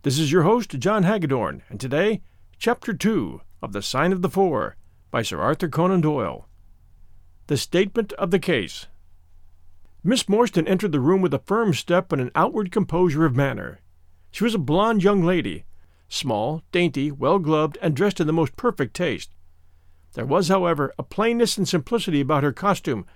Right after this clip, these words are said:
which bore with it a suggestion of limited means. The dress was a somber grayish beige, untrimmed and unbraided, and she wore a small turban of the same dull hue, relieved only by a suspicion of white feather in the side.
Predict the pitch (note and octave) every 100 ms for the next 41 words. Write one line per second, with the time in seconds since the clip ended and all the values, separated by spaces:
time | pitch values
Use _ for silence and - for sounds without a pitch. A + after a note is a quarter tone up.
0 | - - - D3 - D3+ F#3 D#3+ F#3+ F3+
1 | - C#3 C3 G#3+ - G3 - G3+ A3+ F#3+
2 | D3+ D#3+ C3 G2 - _ _ - - _
3 | _ - - - - - F3+ A#3 G3 D3+
4 | B2 - G3+ A#3 A3 D#3 E3 G3 F#3 -
5 | E3 D#3 F#2+ - - - _ _ - D3+
6 | G#3+ - F#3+ G3 F#3 D3+ A#2+ F3+ D3 D3+
7 | B2 D2 - _ _ - - - B2 F3+
8 | E3+ F#3+ - G3+ A3+ D#3 B3 A3 D#3 C3
9 | - G3+ G3 C#3 F#3 F#3+ B2+ E3+ B2 -
10 | - - _ _ - C3+ F3 C#3 - G#3+
11 | G#3 D#3+ E3 - C#3+ - A#3+ B3 G3+ B2
12 | C3 G3 - - F#3+ F#3 F#3 E3+ - D#3
13 | A2 C#2+ -